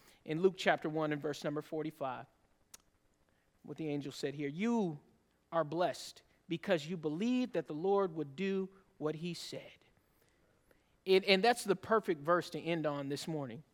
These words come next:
You're blessed because you believe that the Lord would do what he said. I hope and pray that we i-, believe this, this statement on an individual level. Because if we really believe that, we know that if we become Christians and we give our lives to the Lord,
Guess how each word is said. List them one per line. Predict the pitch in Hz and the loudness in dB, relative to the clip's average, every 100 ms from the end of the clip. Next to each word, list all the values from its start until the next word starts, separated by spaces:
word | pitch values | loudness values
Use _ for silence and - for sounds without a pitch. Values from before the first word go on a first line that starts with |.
| _ _ _ | _ _ _
You're | 220 262 254 220 202 - | 4 8 8 6 -2 -8
blessed | 160 220 175 - - | 6 6 6 -2 -8
because | 180 - 190 160 | -8 0 -2 0
you | 202 | -2
believe | 196 196 202 180 | 0 0 -2 -2
that | 160 | -4
the | 165 | -2
Lord | 175 196 196 175 | 0 2 0 -2
would | 160 147 | -6 -4
do | 196 208 214 | -4 -4 -4
what | 170 170 | -2 -2
he | 180 | -4
said. | 180 - 143 117 _ _ _ _ _ _ _ - - | -8 -8 -10 -12 _ _ _ _ _ _ _ -20 6
I | 240 | 8
hope | 254 247 | 8 6
and | 220 | 2
pray | - 226 | 6 4
that | 202 185 | 6 2
we | 208 196 | -2 -4
i-, | 208 - | -8 -4
believe | 160 196 240 190 | -2 4 4 6
this, | 180 - | 4 4
this | 170 175 | -2 0
statement | - - 226 185 170 - | 0 2 2 2 -2 0
on | 170 165 | 0 0
an | 160 | -2
individual | 180 196 170 156 175 151 143 135 | -2 0 2 4 2 2 0 0
level. | 143 139 120 113 _ _ - _ _ | -2 -2 -6 -10 _ _ -20 _ _
Because | 214 - 214 | 4 8 8
if | 233 | 8
we | 277 | 4
really | 269 311 294 | 6 4 6
believe | 233 240 302 240 | 4 6 4 8
that, | 208 | 6
we | 196 247 | 6 4
know | 240 240 | 6 8
that | 220 | 8
if | 202 - | 6 4
we | 262 | 0
become | 233 - 240 | 0 0 -2
Christians | - 277 - - 254 240 | 0 -2 -2 0 0 2
and | |
we | 190 | 0
give | 185 220 202 | 4 4 6
our | 190 | 2
lives | 185 208 214 | 2 2 0
to | - | -4
the | 180 | -4
Lord, | 180 220 240 | 4 6 6